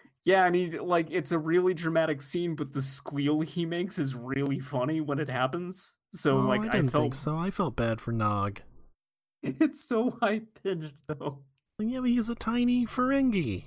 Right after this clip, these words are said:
Speaker 2: What do you expect?
Speaker 1: It's funny to me because it's the same high-pitched scream that Rom does in another
Speaker 2: Well, yeah.
Speaker 1: episode.
Speaker 2: Okay.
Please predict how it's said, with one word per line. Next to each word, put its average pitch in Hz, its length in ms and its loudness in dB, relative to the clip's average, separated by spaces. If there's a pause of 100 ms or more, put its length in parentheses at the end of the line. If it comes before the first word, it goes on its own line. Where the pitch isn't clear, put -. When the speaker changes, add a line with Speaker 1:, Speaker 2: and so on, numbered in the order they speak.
Speaker 2:
What 180 140 -4
do 214 40 0
you 220 120 2
expect? - 720 -2 (1080)
Speaker 1:
It's 202 180 0
funny 330 300 2
to 240 100 2
me 214 140 6
because 202 300 2
it's 196 180 0
the 196 140 -4
same 196 340 2
high-pitched 175 640 -2
scream 160 560 -2
that 135 420 2
Rom 131 540 2
does 113 500 -6 (120)
in 131 160 0
another 123 260 -2
Speaker 2:
Well, 113 220 4
yeah. 104 140 -2
Speaker 1:
episode. 113 260 -4 (480)
Speaker 2:
Okay. 95 280 -8